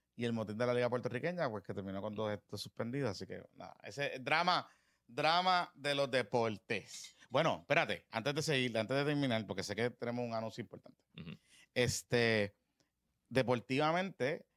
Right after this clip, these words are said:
Speaker 1: el drama de la Federación de Balompié, que todavía no ha terminado, que están a punto de las, desafiliarla y que ha puesto en riesgo el desarrollo de nuestra selección femenina, porque los varones son unos papeloneros,
Speaker 2: Ujú.
Speaker 1: pero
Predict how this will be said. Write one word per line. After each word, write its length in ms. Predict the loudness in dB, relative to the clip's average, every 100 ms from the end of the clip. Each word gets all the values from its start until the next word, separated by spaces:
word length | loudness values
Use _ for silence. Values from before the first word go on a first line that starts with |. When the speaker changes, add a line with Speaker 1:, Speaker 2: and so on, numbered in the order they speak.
| _ _ _
Speaker 1:
el 240 | -4 -2
drama 360 | -2 0 2 4
de 60 |
la 80 | 4
Federación 400 | 4 0 0 -2
de 60 | 0
Balompié, 540 | 2 0 0 -2 -2
que 100 | -4
todavía 280 | -4 -2 -2
no 60 | -2
ha 40 |
terminado, 680 | -2 -2 0 0 -2 -6 -8
que 100 | -8
están 320 | -4 -2 0
a 80 | -2
punto 240 | -2 0
de 80 | 2
las, 300 | 2 2 -4
desafiliarla 840 | -8 -6 -8 -6 0 2 2 -2
y 80 | -4
que 180 | -4 0
ha 120 | 0
puesto 500 | -2 -8 -2 -4 -4 _ _ _ -8
en 280 | -4 -4 -6
riesgo 760 | 0 2 2 -2 -10 -10 -10 _ _ _ _
el 180 | -2 0
desarrollo 840 | 0 -2 -2 0 2 2 0 -2
de 120 | -4
nuestra 200 | -4 -8
selección 400 | -6 -6 -4 -6
femenina, 640 | -2 0 2 2 0 -4 -6
porque 240 | -4 -2 2
los 180 | 0
varones 380 | 4 4 6 4
son 120 | 2
unos 100 | 2
papeloneros, 500 | 4 4 2 0 -4
Speaker 2:
Ujú. 80 | -4
Speaker 1:
pero 340 | 2 4 4